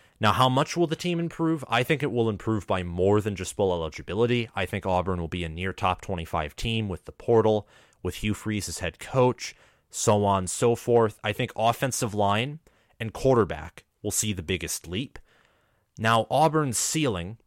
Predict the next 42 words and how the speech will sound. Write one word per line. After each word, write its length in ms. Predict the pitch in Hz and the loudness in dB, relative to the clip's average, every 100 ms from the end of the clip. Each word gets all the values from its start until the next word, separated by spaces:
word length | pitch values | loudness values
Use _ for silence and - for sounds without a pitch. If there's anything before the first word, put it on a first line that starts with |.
| _ _ _ | _ _ _
their 180 | 113 113 | 0 2
floor 460 | - 147 156 165 | 0 4 6 8
is 120 | 139 | 6
obviously 680 | 127 117 107 110 104 - 104 | 2 0 0 -2 -2 0 0
having 320 | 95 101 98 | 0 0 0
a 60 | 92 | -2
losing 400 | 87 85 87 76 | -2 -4 -6 -4
record, 480 | 85 92 98 90 85 | -2 0 0 -2 -4
and 100 | - | -10
you're 120 | 82 78 | -12 -6
not 260 | 82 87 | -4 -4
gonna 160 | - 82 | -6 -6
see 200 | - 92 | -6 -6
your 120 | 85 | -8
team 300 | - 95 85 | -8 -8 -8
play 240 | - 95 | -4 -4
in 80 | 87 | -2
a 40 | 78 | -4
bowl 260 | 90 90 | -2 -2
game. 340 | 90 87 85 82 _ _ _ _ _ _ _ _ | -2 -6 -6 -10 _ _ _ _ _ _ _ _
When 140 | 117 | 0
you 100 | 127 | 2
have 240 | 123 123 101 | 2 2 2
Georgia, 640 | 127 117 113 - 107 104 - | 4 6 6 4 2 2 -2
L 180 | 104 101 | -2 2
S 320 | 104 95 - | 2 0 -4
U, 560 | 95 92 92 92 90 90 - _ _ _ - | -4 -2 0 0 0 -4 -8 _ _ _ 0
Alabama 640 | 101 101 92 95 95 92 | 2 4 2 0 2 0
on 180 | 90 87 | 0 -4
the 60 | 82 | -4
schedule, 680 | - - 101 95 95 92 85 _ - | -4 0 0 2 2 2 -2 _ -2
those 220 | 101 90 | 0 0
are 60 | |
teams 300 | 87 101 87 | -4 -6 -6
that 120 | 80 85 | -4 -2
all 160 | 85 | 0
should 200 | 85 90 | -2 -6
be 120 | 82 | -10
top 280 | 78 - 78 | -8 -6 -6
ten. 460 | - - 127 123 123 - _ _ _ _ | -8 -4 -2 -2 -4 -8 _ _ _ _
And 160 | 113 110 | -2 0
then 160 | 98 | 0